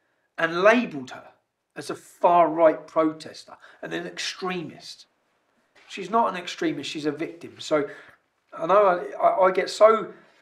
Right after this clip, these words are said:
when you've met the families I've met and heard the stories I've heard, another one, a young girl from Blackpool and her father. And do you know what? It's actually got a, quite a nice ending, this one. Her father,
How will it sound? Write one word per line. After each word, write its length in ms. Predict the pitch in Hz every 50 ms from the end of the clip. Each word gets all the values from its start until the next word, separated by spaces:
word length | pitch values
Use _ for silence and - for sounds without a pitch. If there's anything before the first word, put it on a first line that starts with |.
| _ -
when 160 | 196 214 269
you've 240 | 285 269 254 - 269
met 320 | 247 233 220 214 - -
the 60 | -
families 500 | - - - 180 175 175 170 160 156 147
I've 160 | 156 139 - 151
met 340 | 147 135 - - - _ _ _ _ _ _ _ _ _ _ _ _
and 160 | - 160 151
heard 360 | 156 - 170 185 196 196 190 156
the 80 | 156
stories 360 | - - 170 156 143 139 131
I've 120 | 139 131 -
heard, 300 | 143 139 - - - - - _ _
another 320 | - 175 220 262 247 233
one, 180 | 185 170 165 - - _ _ _ _ _ _ _ _ _ _ _ -
a 60 | 160
young 180 | 190 233 247 233
girl 160 | 247 240 233
from 100 | 233 214
Blackpool 340 | 208 277 - - - - _ _ _ _ _ _ _ _ _ _ _ _ _ _ _ _ _ _ _ _ _ _ _ _ _ _ _ - - _ _ _ -
and 100 | 165 160
her 140 | 196 247 233
father. 380 | 233 254 262 269 - - - - - _ _ _ _ _
And 100 | - 160
do 60 | 190
you 60 | 240 262
know 60 | 247
what? 120 | 214 -
It's 100 | - -
actually 220 | 233 233 - 208 -
got 140 | 208 196
a, 60 | 175 170
quite 260 | - 196 196 190 175
a 60 | 160
nice 300 | 185 190 185 170 - -
ending, 320 | 196 190 190 165 127 101
this 180 | 95 - - -
one. 140 | - - _ _ _ _ _ _ _ _ _ _ _ _ _ _
Her 240 | - - 214 254 233
father, 460 | - - 214 202 185 175 175 165 160